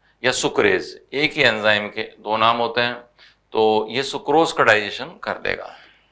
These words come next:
इनवर्टेज का ही दूसरा नाम क्या बेटा?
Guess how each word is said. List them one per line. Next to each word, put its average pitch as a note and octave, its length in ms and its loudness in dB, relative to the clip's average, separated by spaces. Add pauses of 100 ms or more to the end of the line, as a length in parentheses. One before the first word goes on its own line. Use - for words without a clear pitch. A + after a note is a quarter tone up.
(4000)
इनवर्टेज G2+ 580 0
का A#2 120 0
ही G#2+ 140 0 (600)
दूसरा G#2+ 320 -4
नाम G#2 260 0
क्या G#2 180 2
बेटा? G#2 320 -4